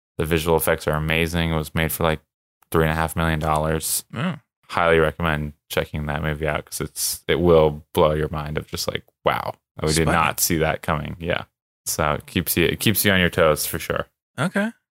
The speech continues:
Speaker 2: All right.
Speaker 1: You would like it.
Speaker 2: Put it on the list. It's going in.
Speaker 1: <laughs>
Speaker 2: It's the first film that you've talked about that I haven't seen yet.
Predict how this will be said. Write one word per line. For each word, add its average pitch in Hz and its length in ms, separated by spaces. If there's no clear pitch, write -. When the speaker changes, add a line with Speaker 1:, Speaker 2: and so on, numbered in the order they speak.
Speaker 2:
All 147 80
right. 226 240
Speaker 1:
You 87 140
would 80 100
like 80 220
it. - 120
Speaker 2:
Put - 100
it 110 60
on 110 100
the 123 80
list. 175 600
It's 123 140
going 127 240
in. 208 420
Speaker 1:
<laughs> 254 120
Speaker 2:
It's - 100
the - 40
first 127 220
film 147 260
that 139 120
you've 135 100
talked 156 200
about 147 120
that 135 100
I - 20
haven't 147 200
seen 202 200
yet. 117 140